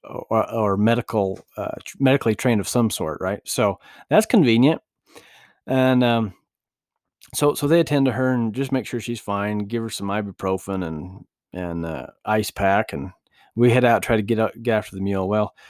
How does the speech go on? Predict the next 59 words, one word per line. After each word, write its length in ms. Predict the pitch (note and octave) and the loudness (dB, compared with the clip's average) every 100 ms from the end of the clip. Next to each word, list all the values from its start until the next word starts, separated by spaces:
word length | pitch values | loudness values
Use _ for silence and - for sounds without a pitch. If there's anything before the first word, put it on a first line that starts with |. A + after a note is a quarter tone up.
| - _ _ _ _ | -20 _ _ _ _
Sam 260 | - D#3 D#3 | 2 6 6
had 200 | C3+ A#2+ | 4 2
caught 240 | B2+ C3 | 2 4
up 140 | B2+ | 4
with 100 | - | 0
the 100 | - | 2
mule 360 | A2 A2+ A2+ G#2+ | 4 4 4 2
and 160 | G#2 G2+ | 0 -2
went 200 | C3 C3 | 0 0
to 60 | A2+ | 0
get 160 | A#2 | -2
a 60 | G#2 | -2
hold 260 | F#2+ B2+ G#2+ | 0 0 0
of 140 | E2 | -4
it, 140 | F#2 - | -6 -6
and 200 | G#2+ G2+ | -6 -6
he 160 | G2+ - _ | -8 -12 _
picked 220 | - C#3 B2+ | -8 -4 -2
up 100 | B2 | 0
on 140 | B2 | 2
the 100 | A2 | 2
reins, 480 | G#2+ B2 C3 A2 G2 | 2 2 2 2 -2
and, 260 | G2+ G2 - - | -4 -4 -8 -6
and 320 | A2 G2+ F2 | -4 -2 -2
when 100 | A#2 | -2
he 60 | A2+ | -2
picked 280 | C3+ C3 C3+ | -2 -2 -2
up 140 | B2 | 0
on 120 | A#2+ | 0
the 60 | A2+ | 2
mule, 180 | B2 A#2+ | 2 0
kinda 320 | C3+ A2 F#2+ A2 | -2 -4 -6 -4
jerked 340 | A#2+ B2 - | -2 -2 0
back 320 | A2 A#2 A#2 | 0 2 0
and 240 | A2 F#2 A2 | -4 -4 0
busted 340 | C3+ - G2+ | 0 0 -6
the 60 | F#2 | -6
bridle. 320 | E2 B1+ B1+ _ _ _ - | -6 -6 -12 _ _ _ -8
So 140 | - | 0
now 160 | C3 C#3+ | 2 2
we, 160 | C3+ - | 0 -2
<laughs> 40 | |
now 180 | C#3+ D#3 | 0 0
the 80 | C3+ | 0
mule's 240 | C#3 C3+ | 0 2
running 180 | C#3 B2+ | 2 2
around, 260 | A#2 A2+ A2+ | 2 2 2
no, 260 | B2+ A#2 - - _ _ _ | 0 -2 -8 -20 _ _ _
no 140 | C3 C3+ | 0 2
head 220 | B2+ A#2+ | 4 0
stall. 540 | - A2 G#2 G#2 G#2 _ _ _ _ _ _ _ _ _ _ _ _ - | -2 -2 0 0 -4 _ _ _ _ _ _ _ _ _ _ _ _ -10
Well, 160 | G2+ G2+ | -6 -4
the 80 | F#2 | -2
head 140 | C3+ | -2
stall's 200 | - F#2+ | -2 -6
hanging 280 | - B2 F2+ | -2 -2 -2
from 160 | F#2+ E2+ | -6 -6
its 120 | - | -2
ears. 380 | A2 F2 - | 0 -2 -6